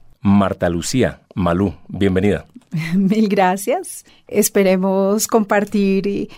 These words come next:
Speaker 2: con los oyentes y las oyentes importantes reflexiones sobre el tema de la salud materna.
Speaker 1: Bueno, Gema, como decía al comienzo, este programa tiene mucho que ver con el Día de las Madres,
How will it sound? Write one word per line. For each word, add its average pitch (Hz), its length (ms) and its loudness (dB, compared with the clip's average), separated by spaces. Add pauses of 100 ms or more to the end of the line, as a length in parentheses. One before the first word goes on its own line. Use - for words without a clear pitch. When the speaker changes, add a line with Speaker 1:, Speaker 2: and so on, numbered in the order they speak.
(160)
Speaker 2:
con 190 200 2
los 185 200 2
oyentes 175 480 0
y - 20 -2
las 214 180 2
oyentes 185 460 0
importantes 185 720 -2
reflexiones 180 580 0
sobre 190 260 2
el 165 120 -4
tema 175 320 0
de 175 100 -2
la 180 80 0
salud 165 280 -2
materna. - 500 -10 (500)
Speaker 1:
Bueno, 113 340 2
Gema, 104 360 0
como 104 260 0
decía 104 360 2
al 143 120 0
comienzo, 117 480 0
este 131 220 -2
programa 107 400 0
tiene 120 300 2
mucho 151 420 -2
que 139 120 0
ver 127 220 2
con 143 160 0
el 90 120 -2
Día 95 180 2
de 92 80 2
las 92 160 -2
Madres, 113 520 -2